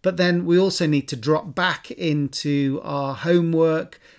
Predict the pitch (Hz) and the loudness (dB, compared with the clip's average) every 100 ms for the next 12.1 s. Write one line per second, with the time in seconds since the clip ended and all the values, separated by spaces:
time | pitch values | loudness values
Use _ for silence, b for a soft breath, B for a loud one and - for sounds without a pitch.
0 | b 147 139 135 - 208 - - - 147 | b 0 0 0 -4 -6 -6 -12 -6 -4
1 | 131 135 131 151 151 - - 165 160 - | -2 -4 -4 -4 -4 -4 -4 -2 -4 -8
2 | - 147 147 147 143 B B B B 151 | -2 0 0 0 -2 B B B B -4
3 | 151 - 160 - - 156 147 147 139 127 | -4 -2 -6 -6 -4 -2 0 0 -2 -2
4 | 147 175 180 151 131 117 135 131 147 156 | 0 2 4 4 2 -2 -4 -4 -6 -4
5 | 147 147 143 156 147 - 190 180 160 - | -2 -2 -2 -2 -2 0 2 4 2 0
6 | b b - 180 202 196 170 147 131 143 | b b -2 0 0 0 0 0 -2 0
7 | 143 135 143 135 123 147 180 - 170 - | 0 -2 -4 -4 -2 -6 -8 -6 -8 -4
8 | 151 139 135 - - b b b - 139 | -2 0 0 -4 -8 b b b -14 -10
9 | 139 185 196 - 147 151 - 151 139 135 | -4 -4 -2 -2 -4 -4 -6 -2 -2 -2
10 | 135 139 135 - 135 135 131 107 - b | -4 -4 -4 -4 -4 -4 -6 -10 -18 b
11 | b _ - - - 147 - - 143 127 | b _ -16 -16 -8 -8 -8 -10 -8 -8
12 | 117 | -10